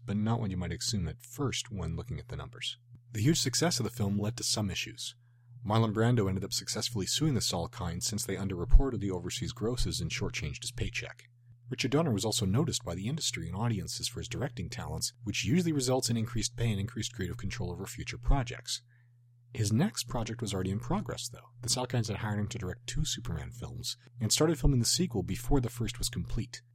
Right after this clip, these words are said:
The implications of this will be covered in detail next month when we take a much closer look at the sequel. This wraps up part one of our coverage for Superman the movie.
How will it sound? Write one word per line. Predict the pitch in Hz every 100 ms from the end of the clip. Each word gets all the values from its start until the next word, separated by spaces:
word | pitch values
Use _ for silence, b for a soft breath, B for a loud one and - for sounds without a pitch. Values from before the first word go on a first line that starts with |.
| -
The | 107
implications | 117 117 - 160 - 117
of | 101
this | 101 -
will | 95
be |
covered | - 98
in | 95
detail | 90 92 92
next | 85 90 101 -
month | 85 76 -
when | -
we | 90
take | -
a | 87
much | 90 104
closer | - - -
look | - -
at |
the | -
sequel. | - - - - _ - -
This | 127 135 -
wraps | 123 123
up | 139
part | 120 131
one | 113 107
of | 104
our | 104
coverage | - 90 107 -
for | -
Superman | 117 - - 95
the | 101
movie. | 90 78